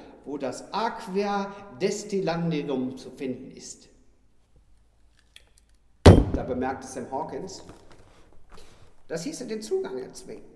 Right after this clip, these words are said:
was wir möglichst vermeiden wollen, wenn ich mich nicht irre. Wie es scheint, können wir das umgehen.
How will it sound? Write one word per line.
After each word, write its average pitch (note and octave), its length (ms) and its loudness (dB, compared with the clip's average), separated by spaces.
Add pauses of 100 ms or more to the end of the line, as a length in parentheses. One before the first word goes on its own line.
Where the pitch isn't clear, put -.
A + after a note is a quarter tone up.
(140)
was - 180 -10
wir B2+ 80 -8
möglichst E3 400 -6
vermeiden G3+ 460 -4
wollen, A2 280 -10
wenn A#2 100 -8
ich A2+ 120 -14
mich A#2 140 -16
nicht C3+ 160 -12
irre. D3 220 -8 (1160)
Wie A#3 100 -6
es - 140 -8
scheint, F#4+ 240 -2
können C4+ 200 -8
wir B3 80 -12
das A3+ 140 -10
umgehen. - 480 -6